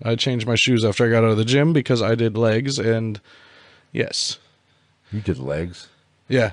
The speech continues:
Speaker 1: I
Speaker 2: What?
Speaker 1: do. I, I work 'em in, like, every two or three weeks.
Speaker 2: <laughs> Two or three, you know, just to say we hit, you hit 'em.
Speaker 1: Yeah.
Speaker 2: I don't
Speaker 1: Well, 'cause
Speaker 2: do
Speaker 1: I'm
Speaker 2: it.
Speaker 1: getting, I'm getting to the point now where the weight loss is starting to catch up with me, and I noticed I was taking a shower the other day at the place where I'm dog sitting,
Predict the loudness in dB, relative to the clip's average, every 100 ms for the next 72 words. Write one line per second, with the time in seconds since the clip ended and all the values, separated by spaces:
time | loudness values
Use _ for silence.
0 | -4 -4 0 2 2 2 0 0 -2 -2
1 | -4 -4 -4 -4 -2 -2 -2 -4 -4 -6
2 | -8 -8 -8 0 0 0 -4 -12 -8 -6
3 | -2 -2 -2 -2 -2 -4 -10 -8 -4 -2
4 | -2 -4 _ -2 0 0 -10 -20 _ _
5 | 0 2 2 0 0 -2 -2 -4 -4 -2
6 | -2 -2 0 -2 0 0 0 0 0 0
7 | 0 0 0 0 -2 -2 -2 0 0 0
8 | -2 -2 0 2 2 0 0 -2 0 0
9 | 2 2 2 2 0 2 0 0 -4 -18
10 | -20 -20 _ -2 -2 2 2 2 0 2
11 | 0 2 2 2 2